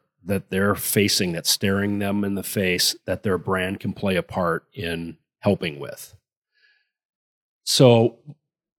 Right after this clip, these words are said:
if you, and, and there are probably organizations that will rebrand for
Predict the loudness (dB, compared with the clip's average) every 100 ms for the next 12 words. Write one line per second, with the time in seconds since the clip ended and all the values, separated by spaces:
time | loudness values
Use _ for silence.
0 | _ _ 0 6 8 8 6 4 2 4
1 | 6 8 8 8 6 8 8 6 6 6
2 | 2 -2 _ 4 6 6 4 4 2 0
3 | 0 2 2 2 2 2 0 2 0 0
4 | -2 -4 -2 0 2 2 -2